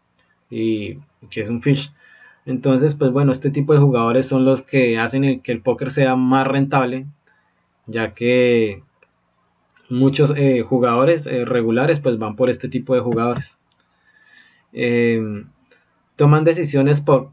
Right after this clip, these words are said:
post-flop terribles. Cuando veas un, una mano donde, pues, los están atacando y tú veas hasta el final cómo llegaron hasta ver el showdown y, y ves ese tipo de mano como la jugaron, con, que la, la jugaron de la peor forma, entonces ahí te vas a dar cuenta que,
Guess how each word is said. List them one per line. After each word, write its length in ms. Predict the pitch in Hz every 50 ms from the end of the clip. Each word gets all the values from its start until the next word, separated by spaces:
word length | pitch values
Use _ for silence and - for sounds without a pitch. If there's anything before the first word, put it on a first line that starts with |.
| _ -
post-flop 560 | 143 135 127 - - 143 156 160 - - -
terribles. 640 | 139 123 120 123 135 143 139 123 117 - - -
Cuando 320 | - 143 139 135 135 131 127
veas 260 | 135 143 151 147 165
un, 280 | 165 160 160 160 165 -
una 220 | 151 147 151 151 156
mano 340 | 165 160 147 147 147 143
donde, 380 | 139 135 131 120 120 117 113 110
pues, 280 | 107 113 110 - - _ _ _ _ -
los 260 | 135 131 127 127 120
están 220 | 113 - 135 127 131
atacando 580 | 139 143 147 127 135 - 120 120 120 120 - -
y 100 | 135 127
tú 160 | - 131 123
veas 240 | 120 123 123 131 135
hasta 220 | 143 139 - 139
el 100 | 135 120
final 300 | 117 117 113 113 117 110
cómo 200 | - 139 143 139
llegaron 500 | 131 127 120 113 117 120 120 123 127 139
hasta 320 | 139 139 139 - - 127 113
ver 180 | 110 110 110
el 220 | 123 123 123 117 113
showdown 580 | - - 139 139 135 139 139 131 123 120 120 _ _ _ _ _ _ _ _ -
y, 360 | 127 123 131 139 143 139 127
y 40 | 123
ves 220 | 120 123 117 120
ese 280 | 143 143 143 147 156 147
tipo 300 | 147 165 165 151 156 165
de 80 | 151
mano 260 | 143 135 123 127 127 127
como 160 | 151 147 147
la 100 | 147 139
jugaron, 320 | 131 123 120 120 127 127
con, 220 | 120 - 147 143 143
que 140 | - 139
la, 140 | 127 127 127 -
la 280 | 127 117 117 107 107 98
jugaron 260 | 117 113 110 113 120
de 80 | 135
la 180 | 139 131 127 -
peor 320 | - 120 113 117 135 131
forma, 440 | 131 - 147 147 143 156 170 - - _ _ _ _ _ _ _ _ -
entonces 960 | 123 120 117 - - 123 113 113 113 104 110 120 127 127 127 131 131 127 127 -
ahí 300 | 123 117 123 139 147 143
te 80 | 143
vas 180 | 135 120 110 123
a 60 | 123
dar 160 | 123 120 120
cuenta 320 | - 123 117 113 131 113 -
que, 340 | - 120 110 104 104 104